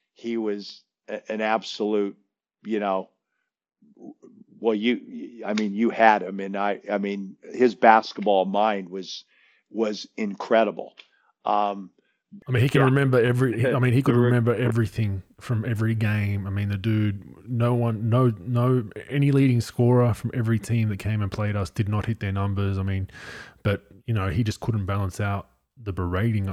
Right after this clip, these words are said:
Speaker 2: I, I just, you know, I've mentioned it on, on my other podcast where, you know, I've, I've seen him end numerous players' careers and almost lives, you know, where, where guys were just, you know, Mormon kids that have never heard a swear <laughs> word before, like, coming into that program.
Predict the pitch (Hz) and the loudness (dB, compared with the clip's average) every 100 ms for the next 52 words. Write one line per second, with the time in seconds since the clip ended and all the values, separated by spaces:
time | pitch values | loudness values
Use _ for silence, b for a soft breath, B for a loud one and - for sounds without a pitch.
0 | - 95 98 92 - 104 92 90 - 95 | -8 -6 -6 -6 -6 -6 -4 -6 -8 -4
1 | 107 123 101 95 92 - 104 98 95 - | 0 0 -2 -4 -4 -6 -4 -4 -4 -4
2 | 101 98 104 92 90 98 92 92 120 98 | -6 -4 -6 -6 -6 -6 -8 -6 -8 -4
3 | 101 - - 113 - 117 107 98 95 92 | -6 -4 -6 -4 -4 -2 0 0 -2 -2
4 | 90 98 98 - - 95 90 - 104 95 | -2 -2 -4 -6 -6 -6 -6 -6 -4 -2
5 | 101 98 90 107 104 147 107 - 95 107 | -2 -2 -4 -2 0 2 2 -2 -4 -4
6 | 101 90 90 95 98 101 90 98 90 101 | -4 -6 -6 -4 -2 -4 -6 -6 -6 -4
7 | 120 101 90 - - - _ 101 92 85 | -2 -4 -4 -8 -12 -18 _ -6 -4 -4
8 | - B B B B B B B _ 110 | -8 B B B B B B B _ 2
9 | 123 123 113 - 127 117 104 107 95 113 | 4 4 2 2 2 4 2 0 2 2
10 | 107 92 104 90 120 110 120 117 120 110 | 2 2 0 -2 -2 2 4 4 4 2
11 | - 160 175 139 135 104 120 127 120 113 | 0 2 4 4 2 2 2 4 4 2
12 | 123 117 - 120 123 117 113 117 | 2 0 2 4 6 4 4 2